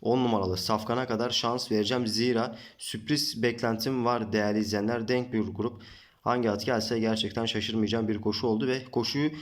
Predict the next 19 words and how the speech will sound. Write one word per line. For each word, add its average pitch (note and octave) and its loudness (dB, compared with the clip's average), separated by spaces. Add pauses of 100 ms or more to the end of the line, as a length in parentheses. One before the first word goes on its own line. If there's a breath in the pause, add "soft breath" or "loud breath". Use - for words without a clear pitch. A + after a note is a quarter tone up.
(140)
sigortaladık, D3+ 0
hepsi D3+ 2
yaptık A#2+ -2
ve B2 4
geçiyoruz A#2 0
günün C3 2
üçüncü C3 -4
koşusu. B2 0
Şartlı C3+ 0 (260 loud breath)
on C#3+ 4
dokuz D3 0
üç C#3 0
yaşlı C3 0
İngilizlerin A#2 2
mücadelesinde A2+ 2
günün B2 2
bankosu A#2 0
iki A#2 -2
numaralı A2+ 2